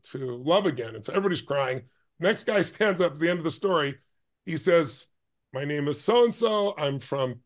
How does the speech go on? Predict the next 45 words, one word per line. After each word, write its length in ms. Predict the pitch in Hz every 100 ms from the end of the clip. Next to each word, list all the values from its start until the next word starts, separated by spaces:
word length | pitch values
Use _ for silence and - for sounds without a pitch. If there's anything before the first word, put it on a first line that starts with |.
| -
Pakistan. 760 | 202 202 - 196 185 175 170 - _ _
I'm 180 | 135 139
a 60 | 143
Muslim. 500 | 170 214 180 202 175
I'd 160 | 160
love 160 | 196 208
to 80 | 196
say 260 | - 190
I 60 | 165
could 160 | 180
hold 300 | 127 214 208
your 120 | 170 156
hand 320 | 170 175 170
and 160 | 147
feel 160 | 113 175
sorry 360 | 156 185 165 160
for 180 | 170
you, 120 | 165 160
but 180 | 151
this 200 | 156 208
is 140 | 202 139
retribution." 960 | 165 175 175 139 117 156 147 117 92 _ _ _
<laughs> 260 | _ _
It 380 | 202 - 320 180
was 240 | 294 - -
like 480 | - - - - - _ _ 202 - _ _ _ -
the 120 | 180
entire 440 | 175 175 196 202
building 560 | 165 180 185 175 156 - _ -
turned 240 | 185 180
into 160 | 175 160
a 140 | 156
war 320 | 147 170 185 160
zone. 400 | 135 113 104 - _ _
'Cause, 260 | 185 170 180
you 100 | 214
know, 300 | 160 165 - -
another 240 | 165 185
man 180 | 175 175
stood 260 | 175 175 170
up 180 | 170
who 160 | 175 170
was, 380 | 160 147 127 -
you 100 | 170
know, 320 | 147 139 156